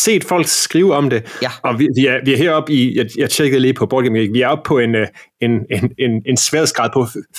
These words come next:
Speaker 1: fire, fire komma to
Speaker 2: Ja.
Speaker 1: ud af fem, ikke?
Speaker 2: Ja, ja.
Speaker 1: Det er oppe i det røde felt.
Speaker 2: Det er,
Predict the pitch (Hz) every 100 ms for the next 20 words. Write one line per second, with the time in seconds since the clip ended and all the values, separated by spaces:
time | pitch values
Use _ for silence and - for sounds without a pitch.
0 | - 165 175 170 170 151 123 - - 165
1 | - - - 120 151 131 123 151 131 120
2 | - - 151 156 90 131 175 160 147 180
3 | 185 247 - - 151 - 123 113